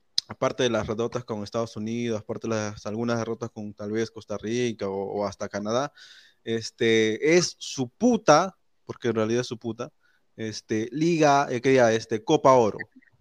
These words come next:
Esa basura de, de, de, de Copa, en realidad, porque en realidad es una basura,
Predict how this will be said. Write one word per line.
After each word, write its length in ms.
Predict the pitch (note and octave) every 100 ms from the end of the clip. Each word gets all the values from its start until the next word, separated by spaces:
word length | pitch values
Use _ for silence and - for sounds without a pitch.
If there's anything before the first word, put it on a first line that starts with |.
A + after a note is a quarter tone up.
| _ _ _ -
Esa 220 | G#3 B3+
basura 440 | D3+ B2 E3 E3+
de, 180 | C#3+ A2+
de, 180 | G#2+ G#2
de, 200 | G#2 G2+
de 160 | G#2 G#2
Copa, 540 | - F3+ - C3+ F3+ A#3+ - _
en 60 | -
realidad, 360 | G#2 G2+ G#2+
porque 140 | A2+ G#2
en 40 |
realidad 180 | G2+ G2+
es 60 | G2
una 100 | G#2
basura, 400 | G2 - G2+ E3+